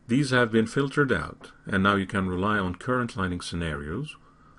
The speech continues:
or on new ones you create directly inside three D S Max. You can create as many presets as you like or need,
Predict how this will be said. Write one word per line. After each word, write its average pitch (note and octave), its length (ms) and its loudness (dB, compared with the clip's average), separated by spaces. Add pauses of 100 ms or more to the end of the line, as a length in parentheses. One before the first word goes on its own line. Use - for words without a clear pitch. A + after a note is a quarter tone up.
(120)
or C3+ 140 2
on C3+ 140 4
new C#3 120 6
ones F#2+ 520 -2 (200)
you G#2 120 -4
create F#2+ 320 -2
directly E2+ 400 -2
inside E2 280 -4
three D#2+ 200 -6
D D2+ 100 -6
S D2+ 160 -14
Max. - 380 -18 (1400)
You A2+ 140 4
can D3 180 4
create D3 320 4
as A2 160 6
many C3+ 240 2
presets C#3 560 -2
as A#2+ 140 -4
you C3+ 80 2
like A2+ 280 2
or A2 120 2
need, G2+ 460 -4